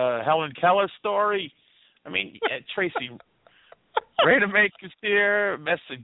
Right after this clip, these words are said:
Gretz. I was speaking about the, I'll, I'll get to the,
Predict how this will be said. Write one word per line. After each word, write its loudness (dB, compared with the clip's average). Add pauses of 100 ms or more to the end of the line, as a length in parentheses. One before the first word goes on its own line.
Gretz. 4 (960)
I -8
was -6 (100)
speaking -6
about -14
the, -18 (360)
I'll, 2 (100)
I'll 4
get 0
to -8
the, -6